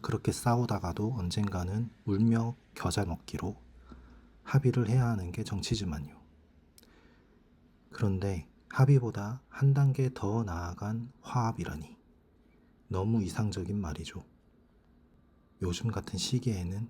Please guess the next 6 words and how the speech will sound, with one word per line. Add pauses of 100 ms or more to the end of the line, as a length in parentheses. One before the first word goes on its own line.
(120)
합의나 (420)
화합이란
말이
사치처럼
느껴지기까지
합니다.